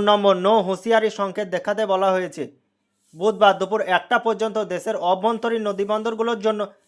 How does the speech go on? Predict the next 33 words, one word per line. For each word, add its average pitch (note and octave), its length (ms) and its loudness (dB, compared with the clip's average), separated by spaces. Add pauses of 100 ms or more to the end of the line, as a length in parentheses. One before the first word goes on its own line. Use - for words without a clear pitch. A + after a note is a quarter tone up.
(220)
দেওয়া F#3+ 300 6 (100)
আবহাওয়ার G3 380 4
পূর্বাভাসে G3+ 460 0
এ F#3+ 120 -4
তথ্য G#3 320 -8
জানানো F#3+ 380 -2
হয়েছে। E3+ 300 -4 (160)
এতে E3+ 280 -2
বলা G3+ 240 8
হয়েছে, F#3+ 340 4 (520)
বরিশাল, F#3+ 440 2 (360)
পটুয়াখালী, F#3+ 520 2 (360)
নোয়াখালী, G3 480 2 (300)
কুমিল্লা, G3+ 420 0 (320)
চট্টগ্রাম G3 540 0
এবং F#3 260 -2
কক্সবাজার G#3 600 2
অঞ্চলের G#3 340 -2
উপর A#3 200 2
দিয়ে D#3+ 240 -4 (340)
দক্ষিণ F3+ 360 -2
বা F#3+ 120 4
দক্ষিণ G3 340 -2
পূর্ব A3 180 -4 (140)
দিক A3+ 240 -2
থেকে F3 200 -4 (340)
ঘন্টায় F#3 420 -2
ষাট F#3+ 280 0
থেকে G3+ 160 -2
আশি E3+ 280 0
কিমি A#3 260 -6
বেগে F3 280 -2
দমকা F3+ 420 -2